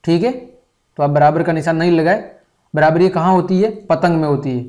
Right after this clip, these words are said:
तो मैंने केवल समझाने के लिए बताया था। तो ये वाली भुजा और ये वाली भुजा, ये और ये आसन होगी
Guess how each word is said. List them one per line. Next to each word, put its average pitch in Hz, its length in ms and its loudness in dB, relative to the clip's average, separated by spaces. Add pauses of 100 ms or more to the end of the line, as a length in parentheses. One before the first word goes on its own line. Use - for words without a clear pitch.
(600)
तो 147 80 -2
मैंने 151 200 -2
केवल 170 200 0
समझाने 156 380 0
के 147 60 -2
लिए 151 120 0
बताया 135 260 -6
था। 123 120 -10 (460)
तो 143 40 -4
ये 156 180 2
वाली 165 220 4
भुजा 151 280 0
और 180 180 -2
ये 151 120 2
वाली 139 220 2
भुजा, 120 280 -8 (320)
ये 147 220 0
और 151 220 0
ये 165 440 -2 (160)
आसन 151 280 2
होगी 175 300 0